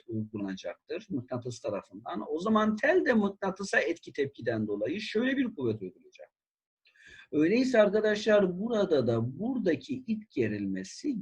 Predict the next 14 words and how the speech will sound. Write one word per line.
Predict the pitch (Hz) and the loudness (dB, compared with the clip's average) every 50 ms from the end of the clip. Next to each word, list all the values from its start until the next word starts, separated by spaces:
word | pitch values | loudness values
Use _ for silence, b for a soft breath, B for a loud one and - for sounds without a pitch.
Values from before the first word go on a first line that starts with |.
| 143 135 | -8 -6
G | 135 202 202 214 226 226 220 - - | -2 2 4 4 4 2 -2 -6 -6
eksi | - 147 139 135 - - - - - | -4 -4 -4 -4 -6 -10 -4 0 0
F | 127 - 208 - - - _ | 2 2 0 -2 -2 -6 _
kadar | - 127 117 117 110 | -4 -2 0 0 -2
olacaktır. | 110 107 104 101 101 104 98 98 - - 208 233 247 | -2 -2 -2 -2 -2 -4 -4 -6 -6 -6 -4 -2 0
Yani | 226 202 196 185 170 151 139 151 | 4 4 4 6 4 2 0 -2
bu | 208 254 | -4 -8
ip | - - - _ | -8 -10 -12 _
gerilmesi | - 147 127 113 113 110 107 107 180 190 | -2 0 0 2 2 0 -2 -2 -4 -2
biraz | 220 233 226 185 - 156 139 | 0 2 2 2 0 0 0
rahatlayacaktır, | 143 135 135 151 147 143 - - 147 147 139 139 160 151 - - - 101 92 - | 0 2 2 2 0 0 0 0 0 0 2 4 2 2 2 0 -8 -16 -14 -10
azalacaktır. | - 123 127 131 147 135 127 120 110 - 92 - _ _ _ _ _ _ _ _ _ _ B B B B B B B B B B | -8 -8 -4 -2 0 2 2 0 0 -4 -8 -8 _ _ _ _ _ _ _ _ _ _ B B B B B B B B B B
Evet, | 160 156 143 127 110 113 | 4 6 6 6 4 2
bu | 151 165 175 196 190 | -2 -4 0 0 2